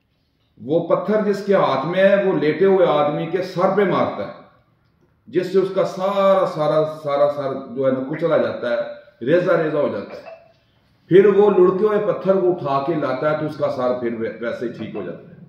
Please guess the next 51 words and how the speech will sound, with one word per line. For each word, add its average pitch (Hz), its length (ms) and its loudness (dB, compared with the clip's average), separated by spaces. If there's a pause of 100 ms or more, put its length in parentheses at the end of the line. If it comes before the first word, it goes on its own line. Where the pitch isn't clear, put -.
(760)
इसी 196 240 -4
तरह 202 180 0
अल्लाह 190 220 6
के 196 160 2
रसूल 175 300 2
सल्लल्लाहु 160 360 0
अलैहि 151 120 -2
वसल्लम 147 260 -4
कहते 135 260 -2
हैं, 160 100 0
मुतादिद 147 520 0
बार, 123 360 -2
यानी 143 240 -2
उसके 156 240 -4
साथ 135 340 -4
इस 147 140 -6
तरह 139 280 -2
हो 120 60 -4
रहा 147 220 -2
है, - 480 -8 (480)
बार 185 280 4
बार 190 100 6
उसका 185 300 2
ठीक, 175 380 -4
सर 180 360 -4
ठीक 196 260 -2
हो 185 120 2
रहा 170 120 4
है 170 180 4
और 143 80 0
बार 139 260 0
बार 147 180 2
वो 131 300 0
इस 127 140 -6
तरह 120 460 -6 (300)
मामला 120 280 -2
ठीक 107 260 -6
हो 98 120 -8
रहा 90 120 -12
है - 180 -20 (260)
और 120 60 -10
बार 143 200 0
बार 147 120 0
उसको 147 500 -6
इस, 131 160 -12
ये 131 140 -2
सजा 120 240 -2
दी 113 180 -2
जा 98 120 -8
रही 82 160 -14
है। - 100 -20